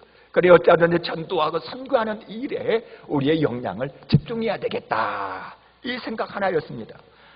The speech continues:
또 하나는 우리 성도들 각자 한 사람 한 사람이 스스로 말씀을 읽고 묵상하고 적용할 줄 아는 교회가 되어야 되겠다라는 생각을 했습니다. 물론 알파도 중-, 좋고 두 날개 쓰에 빈다, 해피데이다, 제자 훈련도 좋고 가정교회다, 뭐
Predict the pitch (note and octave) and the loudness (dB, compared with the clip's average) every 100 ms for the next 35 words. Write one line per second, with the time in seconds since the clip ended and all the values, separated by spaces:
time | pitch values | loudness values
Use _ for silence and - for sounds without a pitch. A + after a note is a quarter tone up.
0 | - - G#3 G3+ G3 G3 A3 D#3+ A2+ - | -6 4 8 10 10 8 6 4 -2 -14
1 | - F#3 G3+ - A3+ A3 G#3+ G#3+ G#3+ - | -4 0 0 0 2 4 6 4 2 -4
2 | - - A3 A3 A3 A3+ A3 A3+ A3 - | -6 -4 -4 -4 -8 0 2 2 -4 -4
3 | C#3+ A#2 C#3+ F#3 - - - - B3+ B3+ | -4 -2 -2 -4 -6 -14 -16 2 2 4
4 | C4 B3+ A#3+ - A3+ G#3+ G3 A#3 A#3+ A3 | 4 6 6 6 4 4 4 2 0 0
5 | F3 B3 - A3+ F#3 D#3+ E3 D#3+ - - | 0 -2 0 2 6 6 8 6 4 -8
6 | - F3 C4 C4 B3 C4 A3 G3 G3 A#3+ | -8 6 8 8 4 0 -6 -4 -2 -2
7 | G#3 G2+ - - - A#3 A3+ A3+ - A3 | -2 -8 -18 -18 -6 0 0 -2 -6 -8
8 | A3+ A3 A3 A3 G#3 G3 F3 - - E3 | -4 -4 -4 -4 -4 -2 -4 -8 -2 0
9 | G3+ - - A3+ A3 A3+ G#3 A3+ - - | 0 -4 0 4 4 2 -2 -8 -8 -12
10 | - _ _ _ - C#3+ C#3+ D#3+ C3 C#3+ | -20 _ _ _ -2 4 8 8 6 2
11 | - D3+ D3+ D3+ D3+ D3 - C3+ C#3+ C3+ | 2 2 2 0 -6 -6 -8 -6 -4 -6
12 | D3+ D3 D3 D3+ C#3+ - D3 C#3+ C#3 D#3 | -2 2 2 2 -4 -2 -2 -2 -4 -6
13 | E3+ - G#3+ F3+ C#3 C#3 C#3+ - C#3+ C3+ | -8 -10 -6 -4 -4 -2 -4 -4 -4 0
14 | D3 C#3+ C#3+ C#3+ D#3 D3+ - D3+ - - | -2 -2 -4 -4 -6 -8 -8 -8 -8 -6
15 | D3+ D3+ - D3+ C#3+ C#3+ E3 C3 E3+ | -6 -6 -4 -4 -2 -2 -2 -2 -4